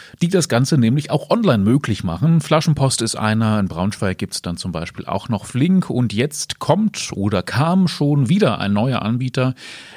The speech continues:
der sich erstmal so ein paar einzelne Städte vornimmt. Salzgitter ist mit dabei, Wolfsburg, soweit ich weiß, auch. Und in Braunschweig suchen sie auch schon Kurierfahrer, haben wir gerade gelesen.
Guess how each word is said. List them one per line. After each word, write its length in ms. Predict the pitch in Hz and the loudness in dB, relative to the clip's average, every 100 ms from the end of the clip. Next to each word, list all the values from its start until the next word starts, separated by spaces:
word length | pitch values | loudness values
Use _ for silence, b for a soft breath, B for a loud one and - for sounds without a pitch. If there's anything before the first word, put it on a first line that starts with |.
| B | B
der 600 | 95 120 123 135 139 127 | -2 2 2 2 2 2
sich 400 | 110 113 - - | 0 -2 -4 -6
erstmal 800 | 101 117 - - 104 107 107 107 | -2 -2 -2 0 2 2 2 0
so 380 | 98 95 98 98 | 0 -2 0 0
ein 140 | 101 | 0
paar 560 | 98 95 92 92 95 - 95 | -2 -2 -2 -2 -4 -6 -4
einzelne 400 | 143 - 107 101 | -4 -2 -2 -2
Städte 340 | - 123 123 | -2 -4 -4
vornimmt. 640 | - 101 117 127 160 151 - | 0 0 2 0 -2 -4 -4
Salzgitter 680 | 95 107 - 139 160 156 165 B B B B - | -2 -2 -2 -4 0 0 -2 B B B B -2
ist 180 | 151 151 | 2 2
mit 200 | 131 - | 2 0
dabei, 500 | 127 120 139 151 113 | 2 4 4 2 4
Wolfsburg, 560 | 110 151 - 127 127 | 2 2 -2 -2 -2
soweit 320 | - 101 107 117 | -2 0 0 0
ich 100 | 107 | -2
weiß, 160 | 98 | -2
auch. 280 | 78 113 - | -2 -4 -4
Und 440 | - 117 139 139 | -4 0 0 0
in 180 | - 113 | 0 0
Braunschweig 640 | 107 92 110 127 127 120 | 2 2 0 0 -2 -2
suchen 420 | - 101 131 127 113 | -2 -2 -2 0 0
sie 160 | 107 | 0
auch 220 | - 101 - | -2 -4 -4
schon 360 | - 95 104 | -2 0 0
Kurierfahrer, 800 | - 143 - 110 104 104 90 80 | 0 0 2 0 0 0 -2 -2
haben 160 | 87 82 | -2 -2
wir 80 | 80 | -2
gerade 260 | 78 78 | -4 -4
gelesen. 420 | 78 73 85 - | -4 -6 -8 -12